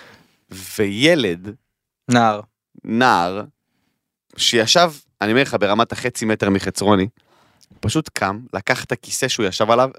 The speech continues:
Speaker 1: ודפק לו אותו בפנים. איך אח שלי אמר לי? "בדיוק של צלף רוסי",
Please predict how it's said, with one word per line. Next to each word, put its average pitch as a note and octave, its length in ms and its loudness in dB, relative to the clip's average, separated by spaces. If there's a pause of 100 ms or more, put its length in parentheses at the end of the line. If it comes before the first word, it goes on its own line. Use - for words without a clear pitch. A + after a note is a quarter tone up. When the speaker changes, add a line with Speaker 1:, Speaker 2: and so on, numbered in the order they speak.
(160)
Speaker 1:
ודפק - 800 -6
לו C#3 100 2
אותו A#2 220 -2
בפנים. G#2+ 680 -2 (1000)
איך A#2+ 140 -2
אח C3+ 120 -2
שלי D3+ 160 2
אמר C#3+ 200 2
לי? D#3 100 0
"בדיוק A2+ 380 2
של C3+ 120 4
צלף A#2 380 0
רוסי", A2 320 -2